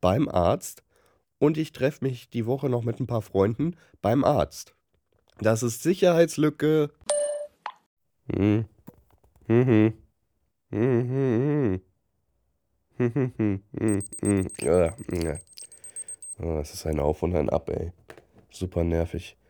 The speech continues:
Schläft zwei Stunden, hast Schüttelfrost, klopfst dir eine Paracetamol rein, die ist heiß wie blöde und läufst hier nackig rum.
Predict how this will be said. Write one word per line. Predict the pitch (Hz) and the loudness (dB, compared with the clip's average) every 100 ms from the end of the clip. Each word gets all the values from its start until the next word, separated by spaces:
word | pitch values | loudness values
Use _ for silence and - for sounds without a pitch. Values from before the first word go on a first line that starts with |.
| _ _ _ _ _ | _ _ _ _ _
Schläft | - 98 101 - | -4 -2 -2 0
zwei | 92 98 | 0 0
Stunden, | - 101 104 | 0 0 0
hast | 95 90 - | -2 -4 -4
Schüttelfrost, | 101 98 95 92 92 - | -2 -2 0 -2 -2 -10
klopfst | - 107 - - | -6 -6 -4 -4
dir | |
eine | 92 | -2
Paracetamol | - 92 85 92 90 92 95 92 | -2 0 0 -2 -2 0 2 2
rein, | 92 90 | 2 2
die | 87 | 0
ist | 87 95 | -2 0
heiß | 92 - | 0 -2
wie | 98 | -10
blöde | - 95 98 90 | -2 0 2 0
und | 87 | 0
läufst | 92 87 - | 0 -2 0
hier | 92 | -2
nackig | 92 92 92 | -2 -4 -4
rum. | 92 101 | -2 -2